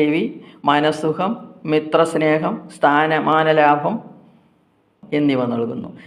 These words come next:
എന്നാൽ നാലിലെ രവി മനസ്സുഖം ഇല്ലാതാക്കുന്നു, മാതാവിന് ക്ലേശവും ഉണ്ടാക്കുന്നുണ്ട്. ഇനി, ഇനി കുടുംബജീവിതത്തെപ്പറ്റി ചിന്തിക്കാം. ഏഴാം ഭാവാധിപനായ ശുക്രൻ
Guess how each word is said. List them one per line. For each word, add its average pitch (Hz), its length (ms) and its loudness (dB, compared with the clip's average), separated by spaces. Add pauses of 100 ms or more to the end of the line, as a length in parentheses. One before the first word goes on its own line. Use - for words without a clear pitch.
(220)
എന്നാൽ 175 220 0 (180)
നാലിലെ 185 460 4 (100)
രവി 131 220 -2 (280)
മനസ്സുഖം 147 480 0 (100)
ഇല്ലാതാക്കുന്നു, 123 720 -2 (360)
മാതാവിന് 147 560 4
ക്ലേശവും 139 640 0
ഉണ്ടാക്കുന്നുണ്ട്. 120 640 -10 (920)
ഇനി, 208 140 0 (200)
ഇനി 175 120 -2 (100)
കുടുംബജീവിതത്തെപ്പറ്റി 143 960 -4
ചിന്തിക്കാം. 127 480 -8 (340)
ഏഴാം 185 340 2
ഭാവാധിപനായ 165 640 2 (140)
ശുക്രൻ 160 380 -6